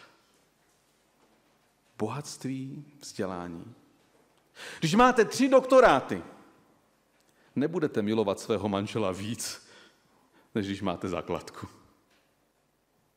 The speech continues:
Promiňte mi za ty extrémy, ale víte, co jim chci říct?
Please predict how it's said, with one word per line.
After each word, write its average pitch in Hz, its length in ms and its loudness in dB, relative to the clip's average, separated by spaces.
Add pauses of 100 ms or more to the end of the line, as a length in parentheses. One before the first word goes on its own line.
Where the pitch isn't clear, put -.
(380)
Promiňte 110 420 -4
mi 92 120 -4
za 95 100 -12
ty - 120 -8
extrémy, 92 600 -8
ale 95 200 -10
víte, 107 220 -10
co - 140 -6
jim 131 120 -4
chci 131 160 -10
říct? 131 420 -14